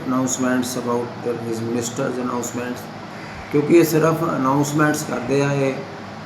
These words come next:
ਕਰਦੇ ਕੁਰਦੇ ਕੁਛ ਨਹੀਂ। ਅੱਜ ਤੱਕ ਇੱਕ ਪੈਸਾ ਗ੍ਰਾਂਟ ਮਿਊਨਿਸਪੈਲਿਟੀ ਨੇ ਨਹੀਂ ਆਈ, ਪੰਚਾਇਤਾਂ ਨੂੰ ਕੋਈ ਗ੍ਰਾਂਟ ਨਹੀਂ ਮਿ-, ਮਿਲੀ। ਸਾਰੇ ਸੈਂਟਰ ਦੇ ਜਿਹੜੇ ਗ੍ਰਾਂਟਸ ਆਉਂਦੇ ਫਾਈਨੈਂਸ ਵਾਲੇ ਕਮਿਸ਼ਨ ਦੇ, ਉਹਨਾਂ ਦੇ ਨਾਲ ਹੀ ਪਿੰਡ ਚੱਲਦੇ ਆ, ਉਹਨਾਂ ਨਾਲ ਹੀ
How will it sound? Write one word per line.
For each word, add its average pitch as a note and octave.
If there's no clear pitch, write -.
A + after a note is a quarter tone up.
ਕਰਦੇ B2+
ਕੁਰਦੇ C3
ਕੁਛ B2+
ਨਹੀਂ। D3
ਅੱਜ C#3
ਤੱਕ C#3
ਇੱਕ C#3+
ਪੈਸਾ C3+
ਗ੍ਰਾਂਟ B2+
ਮਿਊਨਿਸਪੈਲਿਟੀ B2+
ਨੇ B2+
ਨਹੀਂ B2
ਆਈ, B2
ਪੰਚਾਇਤਾਂ C#3+
ਨੂੰ C#3
ਕੋਈ C3+
ਗ੍ਰਾਂਟ B2+
ਨਹੀਂ C3
ਮਿ-, B2+
ਮਿਲੀ। B2+
ਸਾਰੇ C#3
ਸੈਂਟਰ C3
ਦੇ C3
ਜਿਹੜੇ B2+
ਗ੍ਰਾਂਟਸ C3+
ਆਉਂਦੇ A#2+
ਫਾਈਨੈਂਸ A#2+
ਵਾਲੇ A#2+
ਕਮਿਸ਼ਨ B2
ਦੇ, B2
ਉਹਨਾਂ B2
ਦੇ B2+
ਨਾਲ A#2
ਹੀ A#2
ਪਿੰਡ A#2
ਚੱਲਦੇ A#2
ਆ, A#2
ਉਹਨਾਂ A#2+
ਨਾਲ A#2
ਹੀ A#2